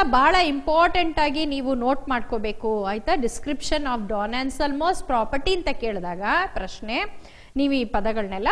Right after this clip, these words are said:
ಬಳಸ್ಬೇಕಾಗತ್ತೆ. So keep in your mind about all these words. Now let's come to speak, uh, character of this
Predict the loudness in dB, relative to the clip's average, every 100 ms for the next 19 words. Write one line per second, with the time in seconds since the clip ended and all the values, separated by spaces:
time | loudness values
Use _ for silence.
0 | 4 4 2 0 0 0 -4 -6 -2 0
1 | 0 -4 -14 -2 0 4 2 4 0 0
2 | 0 0 -2 -2 -2 -2 -2 -2 -4 -4
3 | 0 2 2 -4 -8 0 2 2 0 -6
4 | -6 -10 -10 2 6 6 6 2 0 4
5 | 6 6 4 0 0 -2 -2 -2 -2 2
6 | 4 4 4 2 -2 -4 4 4 4 2
7 | 2 2 0 0 -2